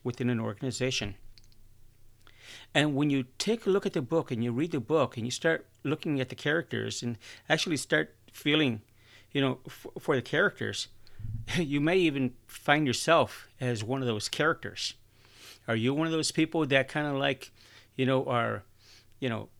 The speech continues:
basically say no to change? You're, you're afraid of change within an organization, business organization, even home?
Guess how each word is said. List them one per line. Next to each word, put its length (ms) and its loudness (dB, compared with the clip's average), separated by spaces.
basically 400 0
say 220 0
no 300 2
to 80 -2
change? 640 0
You're, 460 -4
you're 220 -4
afraid 640 0
of 100 -12
change 440 -2
within 380 -6
an 200 -2
organization, 760 -2
business 500 -6
organization, 720 -4
even 200 -2
home? 420 -2